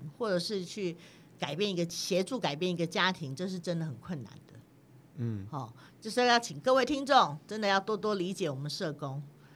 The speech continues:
Speaker 1: 好，真的是很辛苦的。哦，但是我曾经听到过某法院某家事调解的说一句话，就是当着我们社工面前讲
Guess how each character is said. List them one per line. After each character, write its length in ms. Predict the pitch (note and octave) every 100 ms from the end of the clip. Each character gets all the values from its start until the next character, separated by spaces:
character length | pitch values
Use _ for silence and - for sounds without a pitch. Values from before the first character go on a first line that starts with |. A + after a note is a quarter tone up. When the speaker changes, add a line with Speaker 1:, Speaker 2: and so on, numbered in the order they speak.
| - -
Speaker 1:
好， 160 | - D3+
真 180 | A3 A3+
的 80 |
是 160 | G3 A3
很 140 | G3
辛 240 | C3+ F3 F3
苦 180 | E3+ -
的。 120 | - - - - - - - -
哦， 180 | C#4 A#3+
但 160 | D#4 E4
是 120 | D#4+
我 80 | G#3
曾 120 | G3+
经 140 | A3+
听 180 | A3+ B3
到 140 | A#3+
过 360 | G#3 A3+ F#3 D3+ B2 - - - - - - - - - - - -
某 320 | D#3+ F#3 D3 B2 - - -
法 300 | G3+ B2+ D#3
院 340 | A3 F3+ B2 -
某 260 | F#3 D#3 A#2 - - - - - -
家 320 | - A#3 A#3+
事 300 | A#3+ - G3
调 280 | - D#3 E3+
解 280 | E3+ C#3+ -
的 100 | - - - - - - - -
说 320 | - A#3 A#3
一 140 | F3+
句 160 | F3+ G3
话， 340 | F3 F#3 A#2 - - - - - -
就 140 | -
是 80 | A3+
当 240 | G#3 B3+ A#3+
着 80 |
我 60 | F3+
们 120 | D3+
社 160 | E3 G#3
工 160 | F3+
面 160 | E3+ F3
前 160 | D3 C#3
讲 140 | B2